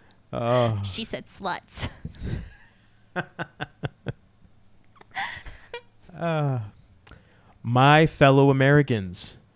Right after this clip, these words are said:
Speaker 2: I don't think I've seen that.
Speaker 1: Really? That's a good movie. That's a really good movie.
Speaker 2: Okay.
Speaker 1: Uh, Mother. Albert Brooks.
Speaker 2: Was,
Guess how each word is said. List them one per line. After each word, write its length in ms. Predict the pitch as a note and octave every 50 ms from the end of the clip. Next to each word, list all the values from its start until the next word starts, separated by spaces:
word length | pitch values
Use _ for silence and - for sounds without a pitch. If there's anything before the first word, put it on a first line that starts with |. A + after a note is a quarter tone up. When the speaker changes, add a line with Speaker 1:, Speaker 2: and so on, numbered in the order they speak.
| _ _ _ -
Speaker 2:
I 300 | B3 C4+ C#4 D4 D#4 D4 -
don't 180 | D#4 D#4 D4
think 160 | - E4+ D#4+ -
I've 120 | F4 F4
seen 200 | - - G4 A4 C5+ C#5
that. 200 | - - D#3 G3
Speaker 1:
Really? 340 | A3 E3+ A2 G2 F#2 - - _ _ _ _ _ _ _
That's 240 | - - A2 - -
a 40 | C3+
good 240 | A2+ G2 A2+ A2 G#2
movie. 400 | G#2+ A2+ A#2+ A2 - - G2 - _ _ _ _ _ _ _ _
That's 180 | A#2+ A2+ - -
a 40 | G2+
really 180 | G#2 G#2 G#2+
good 120 | G#2 G#2 G2+
movie. 300 | G2+ G#2 G2+ F2+ E2 - _ _ _ _ -
Speaker 2:
Okay. 380 | G3 F#3+ - F3+ E3+ F3+ B3 D4+ _ _ _ _ _ _ _ _ _ _ _ _ _
Speaker 1:
Uh, 220 | - A#2 A2 A2 G2
Mother. 520 | F#2+ A2+ A2+ A2+ A2 A2+ A#2+ C3 D3+ D3+ - - _ _ _ _ _ _ _ _ _ _ _ _ _ _ _ _ _ _ _ _ _ _ _ _ -
Albert 280 | - A2+ A2 A2+ C3
Brooks. 560 | B2 - B2 A#2+ B2+ C3 - - - - - - _ _ _ _ _ _ _ _ _ _ _ _ _ - - -
Speaker 2:
Was, 160 | D4 C#4+ C#4